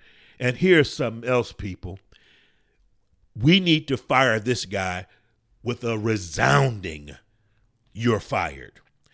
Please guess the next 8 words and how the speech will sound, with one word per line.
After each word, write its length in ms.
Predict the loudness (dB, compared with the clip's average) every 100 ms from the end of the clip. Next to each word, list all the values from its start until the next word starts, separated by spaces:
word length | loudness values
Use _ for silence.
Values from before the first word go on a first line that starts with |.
| _ -8
And 200 | -6 -6
the 120 | -6
only 320 | 0 0 0 2
way 220 | 4 4
we're 240 | 8 6
gonna 300 | 6 0 0
do 240 | -2 -2 0
that 320 | 0 0